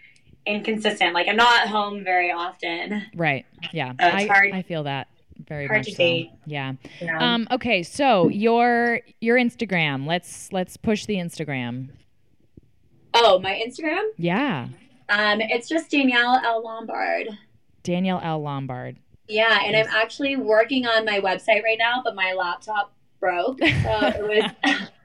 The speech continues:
Speaker 1: <laughs> it was in the shop, but that'll be releasing very soon. So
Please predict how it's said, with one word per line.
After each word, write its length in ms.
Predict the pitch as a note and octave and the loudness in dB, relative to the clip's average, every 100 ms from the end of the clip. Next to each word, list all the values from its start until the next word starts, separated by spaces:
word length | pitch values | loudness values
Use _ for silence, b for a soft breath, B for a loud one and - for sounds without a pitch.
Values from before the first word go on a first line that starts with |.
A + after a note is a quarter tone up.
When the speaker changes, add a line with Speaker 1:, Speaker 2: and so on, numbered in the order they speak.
| - | -20
Speaker 1:
<laughs> 400 | - - - - | -20 -20 -18 0
it 80 | F3+ | 4
was 180 | G3+ G3 | 6 4
in 140 | A3 | 2
the 100 | C#4+ | 2
shop, 440 | C#4+ A3 F#3 - - - G3+ | 4 4 6 4 0 -6 2
but 280 | G#3+ G#3 - G3+ | 4 4 -2 -2
that'll 340 | G3+ G3+ A3+ | 0 4 2
be 340 | A3+ A3 G#3 G#3+ - G#3+ | 2 2 2 2 -4 -4
releasing 600 | A3 G#3+ G#3+ A#3 G#3+ G3 | -2 -2 -2 -4 -4 0
very 360 | G3 F#3+ F#3+ | 4 6 6
soon. 500 | G3 - E3+ E3+ F3+ | 2 0 0 0 -2
So 40 | G#3+ | -4